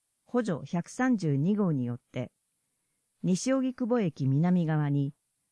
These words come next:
バージン諸島のタックスヘイブン籍法人が進出しました。把握していますか？情報収集するべきです。区長が続投した場合、二期区間を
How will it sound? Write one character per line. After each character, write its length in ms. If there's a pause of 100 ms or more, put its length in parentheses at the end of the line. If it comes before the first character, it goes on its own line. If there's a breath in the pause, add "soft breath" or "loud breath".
(160)
バ 180
ー 20
ジ 140
ン 80
諸 160
島 220
の 120
タ 180
ッ 20
ク 160
ス 180
ヘ 160
イ 60
ブ 120
ン 120
籍 320
法 240
人 200
が 140
進 260
出 220
し 140
ま 100
し 120
た。 160 (1000)
把 200
握 140
し 100
て 100
い 80
ま 140
す 120
か？ 200 (920)
情 220
報 200
収 240
集 200
す 160
る 100
べ 120
き 100
で 140
す。 220 (920)
区 140
長 240
が 140
続 260
投 200
し 100
た 120
場 200
合、 180 (840)
二 160
期 200
区 120
間 300
を 180